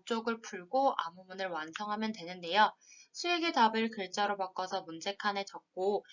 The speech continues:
힌트는 사용하지 않는 글자들로 만들어진 문장입니다. 문제랑 힌트를 보고 정답을 맞춰보면 되는데요.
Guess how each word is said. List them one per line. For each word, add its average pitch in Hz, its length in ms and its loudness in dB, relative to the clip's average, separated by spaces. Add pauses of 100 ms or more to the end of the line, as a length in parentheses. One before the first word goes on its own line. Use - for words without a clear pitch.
(200)
힌트는 320 760 -2 (160)
사용하지 330 720 0
않는 240 320 0
글자들로 185 840 2
만들어진 165 680 -2
문장입니다. 190 840 4 (320)
문제랑 285 540 4
힌트를 311 440 0
보고 226 520 4
정답을 208 1000 2
맞춰보면 170 720 -4
되는데요. 185 680 0